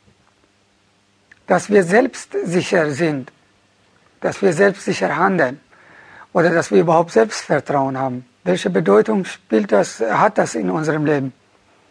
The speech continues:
Welche Rolle spielt das? Das Erste, was mir jetzt einfällt, ist, wenn wir nicht selbstsicher sind,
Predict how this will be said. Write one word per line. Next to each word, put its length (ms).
Welche 360
Rolle 260
spielt 380
das? 300
Das 200
Erste, 320
was 180
mir 140
jetzt 160
einfällt, 720
ist, 300
wenn 180
wir 140
nicht 320
selbstsicher 800
sind, 400